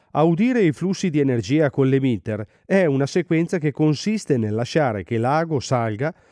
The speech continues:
per poi bloccarlo e poi invertire il flusso così che salga di nuovo, per poi bloccarlo e così via, lasciandolo libero di cercare.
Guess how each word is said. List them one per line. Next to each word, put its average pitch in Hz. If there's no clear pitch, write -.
per 156
poi 185
bloccarlo 117
e 151
poi 196
invertire 170
il 131
flusso 175
così 151
che 123
salga 135
di 175
nuovo, 113
per 113
poi 131
bloccarlo 175
e 151
così 135
via, 147
lasciandolo 165
libero 156
di 135
cercare. 147